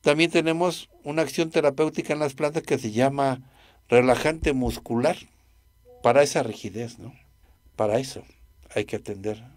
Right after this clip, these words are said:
bastante bien con plantas y los resultados son de veras muy certeros. Está con nosotros Rubén, el maestro Rubén, ya lo conocemos,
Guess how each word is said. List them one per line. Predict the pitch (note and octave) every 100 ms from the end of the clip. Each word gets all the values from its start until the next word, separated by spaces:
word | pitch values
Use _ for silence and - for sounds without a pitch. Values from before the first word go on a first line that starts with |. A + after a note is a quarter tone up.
| -
bastante | G#2+ G2+ - A2+ A2+
bien | G2+ A2 G#2+ _ _ - - -
con | G#2 F#2+
plantas | A#2+ A2+ A2 A2 - - _ _ _ - _
y | -
los | G#2+ A2
resultados | G2 G2+ A#2+ A2+
son | A2+ B2 C3+ _
de | -
veras | A2 A2+ G2+
muy | A2
certeros. | A#2+ - F#2 - A2+ G2 - - - _ - - - _ _
Está | - - B3+
con | C4 G3+
nosotros | D3+ G3 G3+ F3+ D#3 A#2+ - - _ _ _ _ _ _ - -
Rubén, | G#2+ F#2+ G#2 A#2 F3+ F#3 G3+ _ _ _ _ -
el | G2
maestro | G#2 C3 C#3+ - B2+ G#2+ -
Rubén, | G2+ F#2+ F#2 A#2+ F#3 G3
ya | C3+
lo | B2
conocemos, | A#2+ G2+ F#2+ - D3 E3+ F3+ -